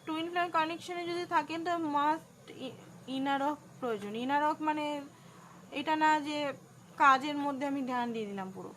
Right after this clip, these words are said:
পুরোটাই আমি নিজের কাজের মধ্যে ধ্যান দিলাম। আমার সুদবুদ নেই আমার হেলথে কি হচ্ছে, আমার সুদবুদ নেই আমার নিজের সঙ্গে রিলেশন কি আছে, আমার সুদবুদ নেই আমার মা বাবার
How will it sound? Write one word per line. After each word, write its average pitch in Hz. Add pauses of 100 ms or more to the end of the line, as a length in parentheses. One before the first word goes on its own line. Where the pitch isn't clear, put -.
(100)
পুরোটাই 285
আমি 277
নিজের 277
কাজের 277
মধ্যে 262
ধ্যান 214
দিলাম। 208
আমার 254
সুদবুদ 294
নেই 277
আমার 277
হেলথে 262
কি 269
হচ্ছে, 277
আমার 269
সুদবুদ 262
নেই 269
আমার 262
নিজের 254
সঙ্গে 262
রিলেশন 254
কি 262
আছে, 247 (380)
আমার 254
সুদবুদ 269
নেই 269
আমার 262
মা 247
বাবার 247